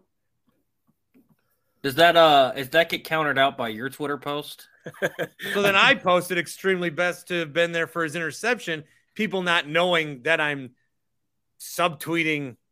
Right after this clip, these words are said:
Speaker 2: very nice person, but he's doing it for, like,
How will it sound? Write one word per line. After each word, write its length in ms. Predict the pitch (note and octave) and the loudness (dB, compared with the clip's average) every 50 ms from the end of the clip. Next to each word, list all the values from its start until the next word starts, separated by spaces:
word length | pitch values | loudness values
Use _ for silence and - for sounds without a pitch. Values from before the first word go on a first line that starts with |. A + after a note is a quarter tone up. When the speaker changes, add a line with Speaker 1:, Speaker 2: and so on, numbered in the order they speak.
| _ _ _ _ _ _ - | _ _ _ _ _ _ -14
Speaker 2:
very 320 | C3 A#2+ E3+ F3 F#3 G#3 | -6 0 0 2 2 2
nice 240 | A3 G#3 F#3 E3+ - | 2 0 0 0 -2
person, 540 | - _ - B2+ G#2+ - - C3 D#3 F3+ F#3 _ _ _ _ _ _ _ _ _ _ _ _ _ _ _ _ _ _ _ _ _ _ _ _ _ _ _ _ | -6 _ -10 -10 -10 -10 -12 -14 -14 -14 -16 _ _ _ _ _ _ _ _ _ _ _ _ _ _ _ _ _ _ _ _ _ _ _ _ _ _ _ _
but 100 | - G#3 | -8 -6
he's 180 | G3 A3+ G#3+ D#3+ | -4 -4 -6 -6
doing 240 | C#3+ G#3+ B3 B3+ B3+ | -6 -6 -6 -4 -4
it 100 | B3 F#3 | -4 -6
for, 200 | - A3 A#3 G#3+ | -6 -8 -8 -6
like, 280 | G3 G#3+ G#3+ F3 - | -4 -4 -4 -4 -6